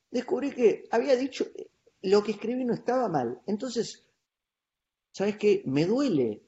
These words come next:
que, que, que, que hayan personas que se sintieron ofendidas y que, que, que se-, o que no, más que se sintieron ofendidas, que ofendí a personas. Me duele, me mole-, digamos, no me pone cómodo saber que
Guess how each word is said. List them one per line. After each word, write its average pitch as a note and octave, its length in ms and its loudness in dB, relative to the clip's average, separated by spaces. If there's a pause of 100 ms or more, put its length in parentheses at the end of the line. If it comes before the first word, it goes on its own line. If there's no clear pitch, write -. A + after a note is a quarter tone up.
(220)
que, C3+ 580 2
que, C3+ 480 -2
que, C3 520 0 (500)
que C3 460 2
hayan D3+ 260 -2
personas E3 460 -2
que B2+ 100 -8
se A#2+ 160 -6
sintieron C#3 460 -2
ofendidas D3 600 2
y B2 60 -10
que, B2 440 0
que, A#2+ 460 -2
que A2+ 140 -10
se-, - 140 -8
o B2 80 -8
que C#3 260 2
no, D#3 300 0
más E3+ 240 0
que F#3+ 120 -2
se C#3+ 140 -4
sintieron C3 360 0
ofendidas, A#2 460 -4 (180)
que D#3+ 120 4
ofendí D3+ 460 4
a D#3+ 120 6
personas. A2+ 600 -4
Me C3+ 160 2
duele, F3 520 6
me C3+ 140 2
mole-, F#3+ 400 2
digamos, C#3 360 0
no F#3+ 140 2
me G#3 140 2
pone G#3 380 2
cómodo C3 720 2 (380)
saber C#3+ 360 4
que - 480 2